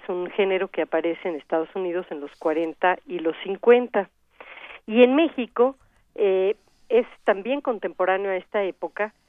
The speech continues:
y coincide con aquello que se llamó el avance a la modernidad, ¿no? Entre finales de los cuarenta y principios de los cincuenta, digamos, la época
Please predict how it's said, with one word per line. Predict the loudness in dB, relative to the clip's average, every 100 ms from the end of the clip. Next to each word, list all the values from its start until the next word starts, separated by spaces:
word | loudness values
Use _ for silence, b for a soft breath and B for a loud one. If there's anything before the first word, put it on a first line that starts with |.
| _
y | -12 -10
coincide | -2 -2 -2 -8 -8 -4 -4 -6
con | -6 -4
aquello | -4 -4 -6 -6
que | -8 -8
se | -4
llamó | -4 -2 -4 -4
el | -6 -4
avance | -2 0 0 -2 -2
a |
la | -2 -2
modernidad, | -6 -8 -6 -6 -6 -6 -8
¿no? | -6 -4
Entre | -4 -6 -6
finales | -4 -2 0
de | -2
los | -6 -10
cuarenta | -6 -4 -2 -4 -4 -4
y | -6
principios | -10 -16 -12 -8 -8 -6
de |
los | -8 -10
cincuenta, | -12 -6 -6 -4
digamos, | -2 -2 -4 0
la | 2 2
época | 0 -4 -4